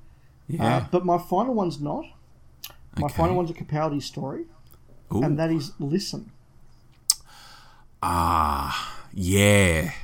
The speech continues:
Speaker 1: Yeah, the, the, the, even the other New Who Doctors, I don't think, have the gravitas to pull that off.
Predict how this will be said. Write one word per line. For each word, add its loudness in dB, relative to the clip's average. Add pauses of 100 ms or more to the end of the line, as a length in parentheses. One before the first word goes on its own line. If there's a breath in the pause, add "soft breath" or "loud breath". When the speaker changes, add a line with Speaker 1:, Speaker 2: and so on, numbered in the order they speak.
(680 loud breath)
Speaker 1:
Yeah, 6
the, 4
the, 4
the, 4
even 6
the 8
other 6
New 4
Who 4
Doctors, 2
I 2
don't 4
think, 0
have -2
the -2
gravitas 0
to -6
pull -4
that 2
off. 0